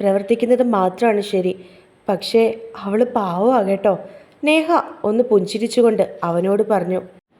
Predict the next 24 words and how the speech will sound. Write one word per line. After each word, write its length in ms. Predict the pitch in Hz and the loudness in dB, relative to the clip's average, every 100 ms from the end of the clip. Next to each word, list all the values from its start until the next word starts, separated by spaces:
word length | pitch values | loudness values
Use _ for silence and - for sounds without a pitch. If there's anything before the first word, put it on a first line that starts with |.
| - | -4
"ഉം, 220 | 226 233 - - | -2 -2 -6 -10
അതെനിക്കറിയാം." 760 | 180 170 190 214 285 226 233 240 - - - - | -8 -2 0 2 2 2 0 -2 -8 -20 -16 0
അവനും 360 | 330 370 370 339 - | 2 2 0 -2 -2
അവളെ 300 | 208 202 233 | 2 2 4
നോക്കിയൊന്ന് 420 | 247 233 240 226 | 2 2 0 0
പുഞ്ചിരിച്ചു. 580 | 233 165 165 190 185 180 - - - _ _ - | 0 -2 -2 -6 -2 -4 -4 -14 -20 _ _ -4
"എനിക്ക് 340 | 220 220 240 240 - - | -2 2 2 2 0 -4
മോളെ 280 | 220 247 330 | 0 2 4
ഒന്ന് 140 | 277 269 | 2 2
കാണണമെന്ന് 500 | 226 185 190 226 240 | 0 -2 0 0 2
തോന്നി, 260 | 202 180 175 - - _ | 2 0 -2 -8 -20 _
അതുകൊണ്ടാണ് 460 | - 180 202 233 254 | -4 0 2 2 2
ഞങ്ങൾ 180 | 220 208 | 2 2
ഇങ്ങോട്ടേക്ക് 500 | 214 180 190 202 202 | 2 2 0 0 0
വന്നത്. 360 | 208 180 175 175 - - - _ | 0 0 0 0 -2 -10 -20 _
എങ്കിൽ 200 | 277 330 | -2 2
ഞാൻ 140 | 330 302 | 4 4
പോകട്ടെ?" 440 | 226 185 208 190 139 - - - | 2 2 0 0 -2 -10 -10 -2
അവൻ 200 | 349 381 | 2 2
അവളെ 260 | 320 294 311 | 2 2 2
നോക്കി 260 | 320 311 302 | 0 -2 0
പറഞ്ഞതും 400 | 247 220 214 196 - | 0 0 -2 -4 -6
അവൾ 180 | 175 175 196 | -2 -2 0
പുഞ്ചിരിച്ചു. 520 | 202 180 185 185 180 | -2 -2 -4 -4 -4